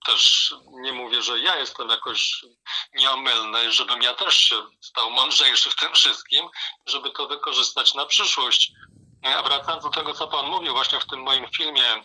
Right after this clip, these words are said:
nadchodzącym, takim długim,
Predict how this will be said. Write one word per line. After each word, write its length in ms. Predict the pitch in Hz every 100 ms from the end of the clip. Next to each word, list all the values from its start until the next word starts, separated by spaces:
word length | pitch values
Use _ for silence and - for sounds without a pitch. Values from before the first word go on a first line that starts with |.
| _
nadchodzącym, 1000 | 120 120 120 - 127 139 139 139 123 110
takim 520 | 117 113 - 117 110
długim, 500 | 104 131 - - 127